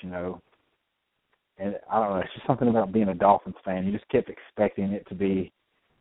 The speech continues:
"Something's gonna happen, something's gonna happen." And then you had Frank Gore going to the Eagles and then doing a, uh, one eighty and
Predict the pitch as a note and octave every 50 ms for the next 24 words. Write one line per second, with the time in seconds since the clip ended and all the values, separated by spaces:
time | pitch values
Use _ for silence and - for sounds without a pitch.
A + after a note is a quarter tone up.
0 | _ - A2+ G#2+ F#2 A2+ G#2 - - A2 G2+ F2+ G#2 G#2 G2+ F#2+ - E2 A#1 -
1 | - G#2 G2+ F#2 G2 F#2 F2+ - G2 F2 F2 G2 G2+ G2 G2 - - D2+ D#2+ F#2
2 | G#2+ A#2+ B2 A#2 A#2 A2+ G#2 - - - B2+ B2+ B2 G#2 G2 G#2+ A#2 C3 C3+ A#2
3 | G2+ G2 G#2 G#2+ - - _ - - - - - - - _ - A2+ G#2+ G#2 G#2+
4 | G#2+ - G#2+ F#2+ C3 C#3 C#3+ B2 A#2 G#2+ G#2+ A2+ A2 G#2+ G#2+ G2+ G2+ G2+ G2 G2
5 | G2+ - - - - _ _ _ _ _ - - G2+ G2 A2 A2 A2+ A2 G#2 G2+
6 | G2+ G2 F#2+ F#2+ F#2+ F#2+ F#2+ F#2+ F#2+ - G2+ A2 A#2 A#2+ A2+ A2+ A2+ A#2 A2 G#2+
7 | G#2 G#2